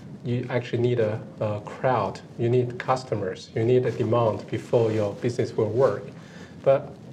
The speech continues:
often I've met many people, it's the other way around.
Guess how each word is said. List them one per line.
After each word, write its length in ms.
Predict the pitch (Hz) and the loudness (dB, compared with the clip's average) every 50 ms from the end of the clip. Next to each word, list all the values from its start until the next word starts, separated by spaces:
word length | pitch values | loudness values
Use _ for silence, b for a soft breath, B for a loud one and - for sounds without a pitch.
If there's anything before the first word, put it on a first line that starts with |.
| - - - - - - - | -16 -12 -12 -12 -12 -4 2
often 560 | 170 170 175 175 - 156 143 135 135 135 - | 6 6 6 8 8 6 6 6 4 2 0
I've 360 | 151 151 127 120 - - - - - - - - | -2 -2 -4 -4 -6 -8 -14 -16 -16 -16 -12 -8
met 440 | 165 156 147 139 139 131 131 - - | -4 2 4 6 6 6 4 2 2
many 280 | 139 131 131 139 143 127 | 4 4 6 6 6 4
people, 720 | 135 - - 156 139 - - 131 120 117 113 113 B B B B B B - | 4 2 0 0 0 4 6 6 6 8 6 4 B B B B B B 2
it's 180 | 131 127 127 | 2 2 2
the 200 | - - - 131 | -2 2 6 6
other 200 | 135 143 139 131 | 6 8 6 6
way 140 | 131 131 127 | 6 8 8
around. 340 | 113 110 127 151 139 - - | 8 8 6 4 4 2 -2